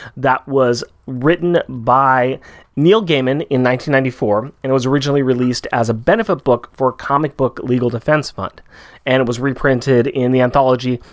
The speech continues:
Love in Vain two. Now, why am I bringing up a book that came out in nineteen ninety-four after the story? It's because recently in two thousand nineteen, Colleen Doran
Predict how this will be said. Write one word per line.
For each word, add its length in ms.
Love 280
in 120
Vain 280
two. 340
Now, 220
why 320
am 80
I 80
bringing 300
up 180
a 60
book 300
that 100
came 200
out 120
in 40
nineteen 280
ninety-four 480
after 260
the 80
story? 400
It's 140
because 420
recently 720
in 420
two 120
thousand 260
nineteen, 680
Colleen 460
Doran 460